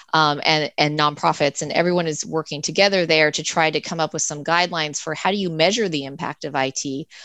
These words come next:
both from, you know, greening I T, but also how do you measure the impact of I T on the rest of the economy in terms of sustainability?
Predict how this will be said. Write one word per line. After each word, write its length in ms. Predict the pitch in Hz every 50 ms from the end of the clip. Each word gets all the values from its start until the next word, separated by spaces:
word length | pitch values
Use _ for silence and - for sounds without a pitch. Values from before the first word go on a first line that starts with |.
| - - -
both 180 | 170 170 170 -
from, 240 | - 175 165 151 143 - -
you 100 | - 156
know, 100 | 143 135
greening 400 | 151 151 - 175 180 175 165 156
I 140 | 147 139 135 143 -
T, 220 | - 339 330 247
but 120 | 196 170
also 440 | - 165 170 170 - - 160 151 151 - - - - -
how 120 | - 196
do 80 | 208 214
you 120 | 185 180
measure 440 | 175 175 170 165 165 160 156 151 143 - _ -
the 220 | 165 156 160 160
impact 340 | 170 202 202 214 180 170 -
of 100 | 151 143
I 120 | 147 139 139
T 160 | - - 156
on 80 | 143
the 80 | 147 143
rest 340 | 143 156 156 147 - - -
of 80 | 143
the 80 | 143 147
economy 640 | 139 - - - 190 180 160 143 139 135 143 165 - -
in 80 | 156 151
terms 260 | - 147 143 139 -
of 60 | 131
sustainability? 880 | - - - - - 147 143 143 147 151 151 151 139 139 - 156 -